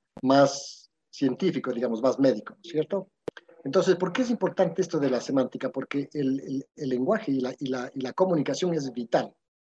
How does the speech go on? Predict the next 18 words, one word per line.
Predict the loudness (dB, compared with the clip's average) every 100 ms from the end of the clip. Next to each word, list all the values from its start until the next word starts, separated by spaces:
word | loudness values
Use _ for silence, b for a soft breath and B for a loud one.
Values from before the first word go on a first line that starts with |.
| _ _ _ 2
Mucho | 4 6
más | 6 6
en | 2
nuestro, | 0 0 -8
en | -6
nuestra | -10 -10
profesión. | -10 -8 -6 -6 _ _ -4
Entonces, | 6 8 8 4 -2 -12 _ _
el | -8 0
paciente | 0 0 0 0
que | 4
llega | 6 4
con | 2 0
quejas | 0 2 2 2 -8 -18
vagas, | -4 6 6 6 0 -8
¿no | -10
es |
cierto? | 2 2 2 0 0 0